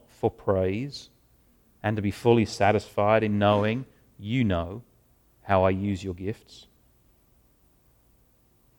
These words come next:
That will help guard your heart, I think, too, to grow in selfless service of others.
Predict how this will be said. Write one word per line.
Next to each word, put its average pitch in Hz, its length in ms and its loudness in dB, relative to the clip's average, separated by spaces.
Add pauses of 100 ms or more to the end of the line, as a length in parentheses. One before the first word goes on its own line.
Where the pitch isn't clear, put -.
(100)
That 127 180 2
will 110 80 4
help 98 220 0
guard 95 300 -2
your 92 160 -8
heart, 90 280 -4
I 80 100 -6
think, 87 260 -18
too, 85 220 -16 (1200)
to - 80 -20
grow 98 300 6
in 92 120 0
selfless 92 580 -4
service 85 680 -12
of 90 140 -14
others. 87 380 -14